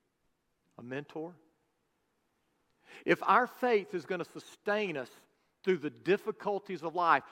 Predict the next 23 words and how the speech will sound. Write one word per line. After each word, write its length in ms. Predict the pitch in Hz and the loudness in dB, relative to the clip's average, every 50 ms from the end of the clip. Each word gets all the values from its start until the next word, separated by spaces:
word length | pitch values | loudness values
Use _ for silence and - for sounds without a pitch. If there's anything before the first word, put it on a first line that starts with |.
| - - | -10 -6
through 120 | - 180 | -4 -4
the 100 | 156 160 | -2 -4
temptations 760 | 156 - - 208 208 202 - - 202 214 214 - - 190 165 - | -6 -6 -6 -8 -8 -8 -6 -4 -2 -2 -2 -4 -6 -12 -12 -10
of 100 | - 156 | -8 -4
life, 280 | 143 151 143 139 131 127 - - - - - _ | 2 4 4 4 4 2 -2 -12 -20 -20 -16 _
through 180 | - 190 208 196 | -4 -4 -4 -4
the 80 | 156 165 | -4 -8
trials 600 | - - - 202 202 214 226 220 220 214 202 160 | -10 -10 -6 -2 2 4 4 4 4 4 0 -2
of 160 | 180 180 147 151 | -4 -8 -6 -2
life, 360 | 165 190 196 180 165 156 - - - - - | 2 4 6 6 6 6 4 0 -6 0 4
our 180 | 156 170 165 - - - - | 6 6 4 4 -2 -6 -2
faith 320 | - 208 226 247 - - | 0 2 2 0 -2 -8
has 280 | - - - 185 180 160 - - | -10 -6 -4 -4 -4 -4 -6 -10
to 80 | 165 | -12
grow 340 | 151 131 135 170 190 190 190 | -12 -8 -6 -4 -2 -2 -2
beyond 480 | 147 160 156 147 165 175 190 190 190 196 | -2 -4 -4 0 0 2 2 2 0 -2
a 100 | - 165 143 _ - | -4 -10 -10 _ -10
person 520 | - - 202 202 175 - - - 160 147 131 - - - - | -6 -2 -2 -2 -2 -4 -6 -6 -6 -6 -8 -12 -16 -8 -4
and 240 | 147 151 156 139 | -4 -4 -2 0
be 140 | 131 175 185 196 | 2 2 2 2
in 360 | - - 202 180 165 165 147 127 | -2 -4 -2 -2 -2 -4 -4 -4
the 200 | 127 180 208 208 | -2 -2 -2 -2
person 520 | - - - 196 165 151 - - 156 147 | -6 -4 -2 0 0 0 -2 -4 -10 -10